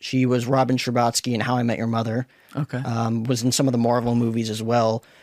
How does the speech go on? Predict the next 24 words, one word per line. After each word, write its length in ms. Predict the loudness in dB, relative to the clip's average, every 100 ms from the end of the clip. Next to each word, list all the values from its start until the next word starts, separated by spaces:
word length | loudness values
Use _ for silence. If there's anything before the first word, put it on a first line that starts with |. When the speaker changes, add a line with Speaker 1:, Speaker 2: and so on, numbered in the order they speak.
| _ 2
Speaker 1:
Her 200 | 2 4
character 520 | 6 4 4 0 0
is 120 | 0
just, 220 | -2 0
like, 180 | 0 0
a 40 |
stone 300 | 0 0 0
cold 260 | 2 0 0
bitch 340 | 0 -2 -4
in 100 | -6
How 120 | -4 -2
I 40 |
Met 140 | -2 -4
Your 80 |
Mother. 260 | -2 -2 -2
I'm 140 | -4
thinking, 300 | -2 -2 -2
like, 220 | -6 -8 -6
"Oh, 240 | -2 -2 -4
she's 300 | -4 -2 0
gonna 180 | 0 0
be," 200 | 0 4 6 10 10 12 10
Speaker 2:
<laughs> 480 | 12 8 6 4
Speaker 1:
like, 260 | 6 6